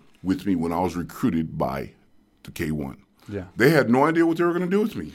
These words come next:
Speaker 1: <laughs> They actually, they actually brought me over there to be a pro wrestler. Nobody wanted me to be a pro wrestler.
Speaker 2: Yeah.
Speaker 1: Okay. Then they said I was gonna be Kancho Ishii, who was then the owner of K one, to be his bodyguard. Uh, they,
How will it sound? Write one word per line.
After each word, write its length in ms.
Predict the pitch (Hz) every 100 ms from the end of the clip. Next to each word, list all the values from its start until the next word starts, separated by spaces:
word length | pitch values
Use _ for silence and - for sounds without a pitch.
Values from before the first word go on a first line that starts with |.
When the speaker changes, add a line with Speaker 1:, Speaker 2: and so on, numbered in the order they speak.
| - 131
Speaker 1:
<laughs> 0 |
They 300 | 104 123 170
actually, 300 | 165 156 110
they 120 | 165
actually 280 | 180 175 127
brought 340 | 92 120 113
me 60 | 113
over 140 | 123
there 100 | 101
to 60 | 85
be 100 | 95
a 60 |
pro 200 | 80 95
wrestler. 400 | 80 80 80 - - - - -
Nobody 380 | 101 110 117 107
wanted 220 | 101 98
me 140 | 101
to 100 | 92
be 100 | 90
a 60 | 90
pro 200 | 82 82
wrestler. 380 | 73 67 - - _
Speaker 2:
Yeah. 320 | 110 107 95 92
Speaker 1:
Okay. 200 | 90 98
Then 200 | 98 131
they 120 | 147
said 220 | 139 131
I 40 | 113
was 120 | 117
gonna 140 | 113
be 120 | 110 104
Kancho 400 | 131 117 98 107
Ishii, 280 | 117 101
who 120 | 95 101
was 160 | 87
then 180 | 101 107
the 100 | 95
owner 260 | 95 101 87
of 80 |
K 140 | 87 92
one, 260 | 95 92 - - -
to 60 |
be 120 | 104
his 140 | 104 82
bodyguard. 560 | 101 101 82 73 64 - _ _ _ _ _ _ _ _ _ _
Uh, 200 | 165 160 - _ _ _ _ _
they, 120 | 135